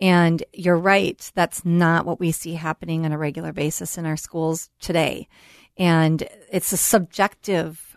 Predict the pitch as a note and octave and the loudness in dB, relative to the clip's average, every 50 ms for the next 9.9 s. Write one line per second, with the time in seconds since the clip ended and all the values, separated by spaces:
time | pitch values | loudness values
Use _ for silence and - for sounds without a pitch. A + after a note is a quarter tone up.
0 | _ - - - - G#3 G3 F#3+ F#3 F3 D3+ - - - C#3+ - - - - _ | _ -20 -16 -8 -2 0 0 2 2 0 -2 -4 -6 -10 -12 -14 -16 -16 -18 _
1 | _ - F3 E3+ E3 E3+ E3 - - - - F#3 F3+ F3 E3+ E3 D#3 D#3+ F3 E3 | _ -2 0 0 0 0 -2 -4 -8 -4 0 2 4 4 4 2 0 -2 -8 -18
2 | D#3+ E3+ E3 D#3+ - - - G#3 G#3 G3 G3 F3+ G#3 F#3 - - F#3 E3 - F3+ | -18 -18 -20 -20 -16 -4 2 4 6 6 6 4 2 -2 -2 -4 -6 -6 -4 -2
3 | F3+ F3 E3 F3 D#3 D#3 D#3 - E3 E3 D#3 - - - D#3+ D#3 E3+ G3 - - | -2 -2 -2 -2 -4 -6 -4 -4 -4 -6 -6 -6 -10 -14 -10 -4 -4 -4 -4 -4
4 | - - - - - A3+ - _ _ - - - - - - - - A#3 A#3 A#3 | -10 -12 -12 -12 -14 -20 -20 _ _ -20 -20 -20 -20 -20 -8 0 4 6 6 6
5 | G#3 - A3+ - - - A3 G#3+ G3+ G3+ - - - - - A#3 B3+ D#4 F4 F4+ | 4 2 -4 -4 -2 -2 -2 0 0 -2 -2 -4 -6 -4 -2 0 2 2 4 2
6 | - G3+ F#3+ - - - - - - - F#3+ G3 A3+ C#4 E4 F4 B3 E3 - - | 2 -2 -4 -6 -10 -16 -16 -14 -10 -4 0 2 4 4 6 4 4 4 2 0
7 | F3 E3 D3 - - D3 C#3+ C#3 - - - B2 D#3 D3+ - - - - - - | 0 -2 -2 -2 -4 -4 -4 -4 -4 -6 -8 -8 -8 -8 -10 -10 -10 -10 -10 -12
8 | - _ - - - - _ - A#3 A#3+ B3 - - - - A3 A3 A#3 B3 A#3 | -14 _ -20 -20 -20 -12 _ 2 2 2 2 0 -4 -4 2 4 6 6 4 4
9 | A#3 B3+ G#3 A3+ A3 G3 F#3 F#3+ A3 A3 G3+ F3 E3 D#3+ D#3 D#3+ F#3+ | 0 -2 0 0 0 0 0 0 0 0 2 2 2 0 0 -4 -8